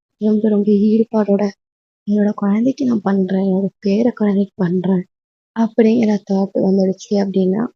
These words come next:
அப்பாவுக்கு துரோகம் பண்றோம். அப்பாவுக்கு இல்ல. அந்த டைம் அவர் அப்பாவா இருக்க மாட்டாரு, பாஸா இருப்பாரு.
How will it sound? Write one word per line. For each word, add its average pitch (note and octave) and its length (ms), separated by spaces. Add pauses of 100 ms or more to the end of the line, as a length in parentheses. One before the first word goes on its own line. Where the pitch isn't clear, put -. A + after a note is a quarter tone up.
(180)
அப்பாவுக்கு G3+ 560
துரோகம் G3+ 400
பண்றோம். F#3+ 500 (380)
அப்பாவுக்கு A3 460
இல்ல. G3+ 180 (520)
அந்த G#3 220
டைம் A#3 180
அவர் G3 260
அப்பாவா A3 180
இருக்க G#3 220
மாட்டாரு, G3 440
பாஸா F#3 400
இருப்பாரு. F#3+ 280